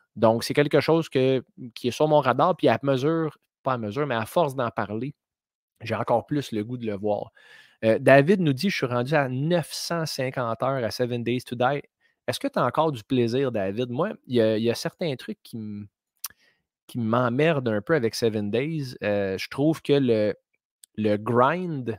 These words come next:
des, des quests, des N P C avec les, avec les marchands puis tout ça, euh,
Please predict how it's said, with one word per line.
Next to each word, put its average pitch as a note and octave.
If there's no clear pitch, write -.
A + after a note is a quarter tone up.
des, G#2
des G2
quests, -
des A2+
N A2
P G#2+
C -
avec G#2+
les, G2+
avec F#2+
les G#2
marchands F#2
puis A2
tout -
ça, E3+
euh, A2